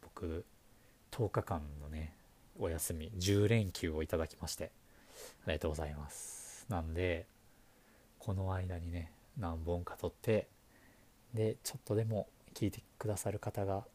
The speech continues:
増えたら嬉しいなと思っております。で、もちろん、これ聞いてくれてはる人は、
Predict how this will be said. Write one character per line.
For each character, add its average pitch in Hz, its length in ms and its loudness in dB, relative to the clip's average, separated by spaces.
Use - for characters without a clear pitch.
増 101 80 4
え 92 40 2
た 98 140 0
ら 95 140 -2
嬉 98 200 2
し 117 140 -2
い 95 40 -2
な 104 160 0
と - 220 0
思 92 140 -2
っ 90 60 -2
て - 120 -2
お 85 40 2
り 85 80 2
ま 85 180 0
す。 - 180 -12
で、 104 360 4
も 110 100 -2
ち - 140 -2
ろ 110 100 4
ん、 113 140 -2
こ - 100 4
れ 120 60 8
聞 120 200 0
い 110 40 -4
て 120 100 0
く - 140 0
れ 107 80 2
て 104 80 -2
は 101 100 0
る 107 100 4
人 82 200 0
は、 85 220 2